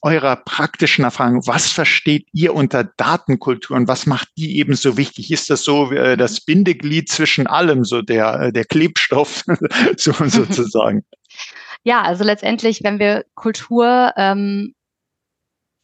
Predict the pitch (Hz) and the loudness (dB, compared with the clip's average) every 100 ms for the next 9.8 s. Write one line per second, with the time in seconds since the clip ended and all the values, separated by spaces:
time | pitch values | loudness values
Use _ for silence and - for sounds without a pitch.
0 | _ 190 175 - - 220 - - 190 - | _ -4 -4 -2 0 0 0 -2 -2 -2
1 | 190 226 - 240 - 233 240 220 220 - | 0 -2 -2 -2 0 -2 -2 -2 -4 -4
2 | 208 214 196 196 185 196 233 208 - 208 | -8 -2 0 0 0 0 0 0 -2 0
3 | 196 160 220 254 262 262 _ _ _ 214 | -2 -2 2 2 0 -4 _ _ _ -2
4 | 214 196 190 190 180 208 233 220 180 190 | 0 0 -4 -2 -2 2 0 0 -2 -2
5 | 180 180 170 - 190 180 - - 180 190 | -2 -4 -6 -4 -4 -4 -6 -6 -4 -4
6 | - - 240 262 269 214 185 180 175 _ | -4 0 2 4 2 2 0 0 -2 _
7 | - _ _ _ - 180 170 175 180 - | -20 _ _ _ -4 -2 0 -2 -4 -6
8 | - - 180 - 208 254 - 247 247 - | -10 -10 -8 -2 0 0 0 2 2 0
9 | _ _ _ _ 196 196 196 | _ _ _ _ -2 0 0